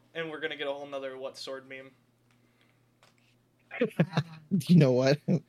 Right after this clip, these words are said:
Speaker 2: <laughs> That'd be hilarious as hell.
Speaker 1: And then, like, y-, you know, and it's gonna be so forgotten that e-, everybody in the crowd's gonna be like, "What the fuck is he talking about? Is this guy schizophrenic?" 'Cause, like, nobody remembers it 'cause nobody watched that movie. Speaking of nobody watching the movie, The Marvels is now the lowest grossing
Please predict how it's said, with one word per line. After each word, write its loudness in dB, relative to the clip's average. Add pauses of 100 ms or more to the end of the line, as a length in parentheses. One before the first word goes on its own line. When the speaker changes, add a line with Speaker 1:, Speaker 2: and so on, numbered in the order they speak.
(160)
Speaker 2:
<laughs> -6
That'd 0
be 2
hilarious 2
as -8
hell. 0 (1040)
Speaker 1:
And 2
then, 8
like, 8
y-, 0
you 0
know, 8
and 4
it's -2
gonna -2
be -2
so 0
forgotten -4
that -2
e-, 2 (160)
everybody 2
in 2
the -4
crowd's -4
gonna -8
be -4
like, -4
"What -14
the -16
fuck -14
is -14
he -12
talking -6
about? -20 (140)
Is -14
this -16
guy -10
schizophrenic?" -10
'Cause, -10
like, -6
nobody -4
remembers -8
it -2
'cause -14
nobody -8
watched -8
that -12
movie. -14 (640)
Speaking 2
of 0
nobody -2
watching -2
the -10
movie, -6
The -6
Marvels -4
is -14
now -6
the -8
lowest -8
grossing -10